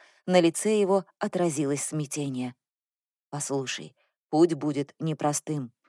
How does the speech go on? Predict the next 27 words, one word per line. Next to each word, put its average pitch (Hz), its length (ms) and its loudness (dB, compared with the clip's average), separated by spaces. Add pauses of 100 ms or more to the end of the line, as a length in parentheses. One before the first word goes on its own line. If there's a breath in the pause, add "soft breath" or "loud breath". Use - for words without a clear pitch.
(280)
Уходя, 160 580 4
я 165 200 0
рискую 170 400 4
своей 160 400 0
жизнью. 135 480 -4 (800 soft breath)
Если 165 420 6
только 156 320 2
захочешь, 151 680 0 (200 loud breath)
я 185 200 6
приложу 185 500 6
все 170 300 2
силы, 175 400 2
чтобы 175 320 0
помочь 165 480 2
тебе 160 420 0
обустроиться 170 840 0
на 165 160 0
новом 156 420 2
месте, 175 440 -4 (240 loud breath)
где 170 260 4
угодно, 160 580 2 (140)
когда 160 440 4
угодно». 143 580 2 (800)
«Давайте 214 540 2
просто 202 320 2
спрячемся 185 640 0
где-нибудь 180 560 -2